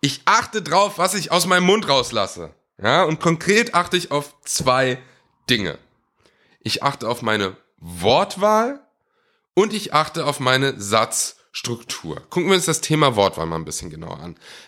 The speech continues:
Ähm, wurde eine Studie gemacht zum Thema Schmerzen. Ich will euch damit jetzt nicht unnötig lang langweilen, aber man hat rausgefunden, dass Worte die gleichen Schmerzen auslösen können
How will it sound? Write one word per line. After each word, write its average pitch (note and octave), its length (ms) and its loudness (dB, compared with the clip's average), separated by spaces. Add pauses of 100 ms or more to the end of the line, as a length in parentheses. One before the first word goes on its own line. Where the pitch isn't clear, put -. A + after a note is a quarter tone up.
Ähm, C#3 560 2 (880)
wurde G#3 260 2
eine G#3+ 120 4
Studie F#3+ 360 0
gemacht E3 300 0
zum D#3+ 140 -2
Thema C#3 260 2
Schmerzen. F2 640 -4
Ich D#2+ 140 -12
will C#3 100 -2
euch C#3+ 80 -6
damit B2+ 260 -4
jetzt A#2+ 200 -10
nicht C3 340 -8
unnötig B2+ 400 0
lang G#2 220 -2
langweilen, B2+ 580 0
aber G3+ 380 2 (320)
man D3+ 180 2
hat C#3 160 -2
rausgefunden, G3 760 2
dass C#3+ 260 0 (240)
Worte B3+ 640 2
die E3+ 300 -6
gleichen G3+ 920 2
Schmerzen E3+ 720 -2
auslösen E2 720 -10
können F#2 380 -10